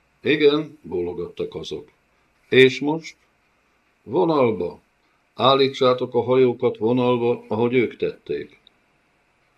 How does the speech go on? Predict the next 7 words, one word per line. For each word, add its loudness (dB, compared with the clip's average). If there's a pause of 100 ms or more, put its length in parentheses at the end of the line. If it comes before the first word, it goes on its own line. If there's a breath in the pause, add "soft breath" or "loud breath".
(300)
„Miért?” -6 (680)
Értetlen -6
arcok, -8
üres -6
tekintetek -8
meredtek -10
rá. -10